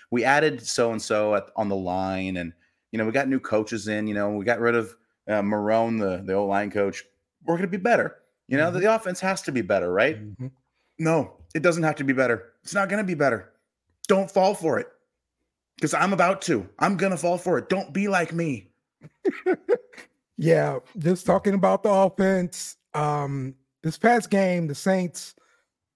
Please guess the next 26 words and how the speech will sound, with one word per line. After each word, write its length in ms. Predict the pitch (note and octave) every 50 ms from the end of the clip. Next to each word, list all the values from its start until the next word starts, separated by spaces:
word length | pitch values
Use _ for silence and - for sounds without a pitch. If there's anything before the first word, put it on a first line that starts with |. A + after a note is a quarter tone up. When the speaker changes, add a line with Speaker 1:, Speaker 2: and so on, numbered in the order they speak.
| _ _ _ -
Speaker 2:
rushed 460 | C#3 C3+ D3+ E3 F3 - - - -
for 220 | - - D#3 C#3+
a 20 | C3+
total 460 | - - F3+ E3+ E3+ E3 E3+ F3 C#3
of 100 | B2+ - _
thirty-five 540 | - D#3+ E3 E3 D#3+ - - D#3 D3+ D3+ C#3
yards. 640 | C#3 C#3 B2+ A2+ G#2+ G2+ G2 G#2+ - _ - - - _ _ _ _
Speaker 1:
<laughs> 100 | - - - - - - - - - - - - - - - - - _ _ - - - - - A#2+
Speaker 2:
Yeah, 180 | B2 A2+ - C#2+ -
man. 300 | - - - - - - - - E3 - - - - D3 - - - -
That's, 400 | C#3+ - C3+ C3+ D3+ - - - - D#3 -
that's 260 | C#3+ C#3 C3 - -
it. 300 | C#3+ B2+ C#3+ - - - _ _ _ _ _ _ _ _ _ - - - - - - - _ _ _ -
Speaker 1:
Oh, 580 | - B2 D3+ D#3+ E3 E3 D#3+ D#3 D#3 D3 C#3+ C#3
I 60 | C#3
didn't 180 | C#3 D3 C3+ C#3
know 180 | C#3 C3+ C3
it 60 | B2 B2+
was 100 | B2 A2
that 200 | B2+ B2 A#2 A2
bad. 320 | B2 B2 B2+ B2+ A#2 A2 A2 A#2 - - _ _ _ -
Speaker 2:
Yeah, 140 | D3 C3+ C3
Speaker 1:
My 180 | A#2 A2+ A2 G#2+
Speaker 2:
man. 40 | G#2
Speaker 1:
lord. 680 | G2+ G#2+ A2 A2 A2 A2+ A#2 A#2 A2+ A2 G#2 G2 F#2+ G2 _ _ _ _ _ _ _ _ _ _ _ - - - - _ _ _
Speaker 2:
Yeah. 140 | - C3+ -